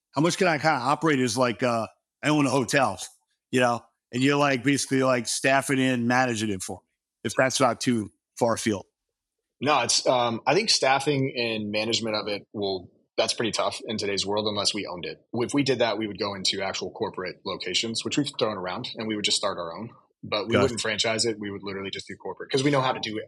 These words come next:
Speaker 2: all of the things that are needed front to back, and it would, we'd make more money that way. But with the model that we have currently, um, I wanna handle all, basically all acquisition up until the point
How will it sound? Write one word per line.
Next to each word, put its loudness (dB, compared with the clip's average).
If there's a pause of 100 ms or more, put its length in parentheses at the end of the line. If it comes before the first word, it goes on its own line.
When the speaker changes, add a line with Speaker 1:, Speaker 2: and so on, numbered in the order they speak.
Speaker 2:
all 2
of -8
the -16
things -6
that -8
are -8
needed -6
front -6
to -12
back, -6 (120)
and -10
it -14
would, -14 (140)
we'd -4
make -4
more -6
money -8
that -4
way. -6 (580)
But 2
with 2
the 0
model 4
that 2
we 0
have 2 (180)
currently, -4 (320)
um, 2
I 4
wanna 2
handle 0 (400)
all, 4
basically 2
all 2 (120)
acquisition 0
up 4
until -4
the -2
point -2